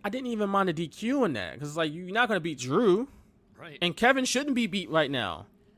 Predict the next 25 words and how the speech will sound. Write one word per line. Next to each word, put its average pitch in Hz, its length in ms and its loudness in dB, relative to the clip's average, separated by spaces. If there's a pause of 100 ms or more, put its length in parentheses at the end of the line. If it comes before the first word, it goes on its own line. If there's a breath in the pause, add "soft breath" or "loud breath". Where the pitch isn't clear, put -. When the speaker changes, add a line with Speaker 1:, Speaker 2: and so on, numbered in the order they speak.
(120)
Speaker 1:
He 220 140 -2
just, 196 400 2
like, 214 220 2 (600)
kinda 220 260 4
rechristened 226 500 -2
himself 214 300 -2
as 214 200 0
the 214 120 -4
old 226 160 2
Kevin 226 240 0
Owens, 214 380 -2
so 170 100 -4
you 196 140 0
can't 233 260 0
just 202 160 -2
beat 175 200 2
him 147 160 2
right 120 160 2
now. 95 360 -6 (1500 soft breath)
Vince 185 320 4
would 196 100 4
have 139 120 4
beat 160 240 0
Kevin 131 300 -2
Owens, 131 460 -2